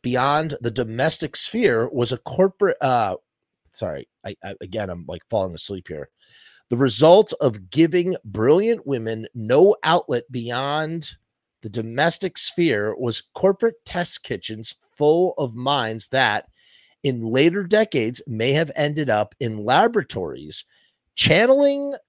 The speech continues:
their knowledge of chemistry into Jell-O molds and boxed cakes mi-, boxed cake mixes. Making women's work,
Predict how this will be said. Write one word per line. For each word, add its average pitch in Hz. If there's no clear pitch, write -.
their 156
knowledge 165
of 147
chemistry 175
into 143
Jell-O 151
molds 71
and 117
boxed -
cakes -
mi-, 131
boxed -
cake 113
mixes. 127
Making 202
women's 180
work, 127